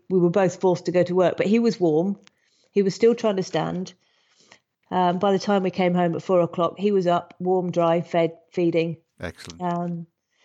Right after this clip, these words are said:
Speaker 1: yeah,
Speaker 2: It's
Speaker 1: so that was,
Speaker 2: stress-,
Speaker 1: that was
Speaker 2: stressful time, though, when it's the first time round, isn't it?
Speaker 1: Uh, yeah, and we've only had them for two weeks.
Speaker 2: <laughs> Yes.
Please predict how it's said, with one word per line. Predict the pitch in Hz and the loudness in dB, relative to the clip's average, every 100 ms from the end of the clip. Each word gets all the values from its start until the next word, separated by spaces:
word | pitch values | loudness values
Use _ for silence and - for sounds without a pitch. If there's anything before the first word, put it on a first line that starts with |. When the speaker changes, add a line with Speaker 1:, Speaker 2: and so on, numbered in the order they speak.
| _ - - - - - | _ -20 -16 -16 -10 2
Speaker 1:
yeah, | 330 247 | 2 2
Speaker 2:
It's | - | 0
Speaker 1:
so | 262 | 2
that | 285 | 2
was, | 277 | 4
Speaker 2:
stress-, | 202 320 | 2 2
Speaker 1:
that | |
was | 302 | 2
Speaker 2:
stressful | 302 269 160 | 2 2 0
time, | 151 160 131 | 2 0 2
though, | 110 | 0
when | 113 | -2
it's | 113 | -2
the | |
first | 127 131 117 | 0 0 0
time | 123 113 | 0 0
round, | 117 92 92 | 0 -2 -8
isn't | 90 | -14
it? | 85 _ _ _ _ - | -20 _ _ _ _ -16
Speaker 1:
Uh, | - | -6
yeah, | 240 277 247 185 220 | 0 2 4 2 0
and | 220 | -2
we've | 233 220 | -2 -2
only | 220 | -2
had | 214 226 | -2 -4
them | 214 | -4
for | 175 | -6
two | - 165 | -2 -2
weeks. | 165 190 - 143 | -2 -4 -6 -2
Speaker 2:
<laughs> | |
Yes. | - - | -2 -4